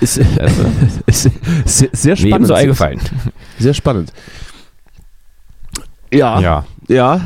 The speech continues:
Speaker 1: äh, ich hab den Faden verloren. Du musst mich heute so ein bisschen hier durchschlängeln.
Speaker 2: Ja, nee, ach, ich bin auch gerade ein bisschen sehr, sehr ruckartig, hab ich das Gefühl. Und auch schon wieder sehr, siehst du eigentlich, das wollte ich dich schon mal fragen,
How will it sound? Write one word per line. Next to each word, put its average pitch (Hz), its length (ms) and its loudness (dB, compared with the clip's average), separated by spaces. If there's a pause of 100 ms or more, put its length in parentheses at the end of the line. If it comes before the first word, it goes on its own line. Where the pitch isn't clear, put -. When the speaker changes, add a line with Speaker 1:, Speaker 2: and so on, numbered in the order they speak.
Speaker 1:
äh, 107 160 -2
ich 120 100 -2
hab - 140 0
den 127 120 0
Faden 147 300 0
verloren. 98 280 2
Du 101 40 0
musst 131 220 -2
mich 151 80 2
heute 143 160 2
so 143 80 0
ein 120 60 -2
bisschen 143 180 0
hier 135 160 4
durchschlängeln. 90 640 0 (760)
Speaker 2:
Ja, 104 260 4
nee, 107 240 0
ach, - 120 -4
ich 107 180 -10
bin 107 220 -2
auch 104 140 -2
gerade 98 180 -2
ein 95 60 -8
bisschen 104 240 -4
sehr, 95 300 0 (580)
sehr 92 400 -2 (260)
ruckartig, 95 580 -2
hab 85 80 0
ich 80 80 -4
das - 60 -18
Gefühl. 85 400 -2 (460)
Und - 100 -2
auch 110 140 0
schon 107 140 -4
wieder 104 120 0
sehr, 104 160 0 (320)
siehst - 240 0
du 180 60 4
eigentlich, 151 240 2
das 110 160 -8
wollte 131 240 0
ich 120 80 -10
dich - 120 -8
schon 127 80 -2
mal 120 140 0
fragen, 120 380 -2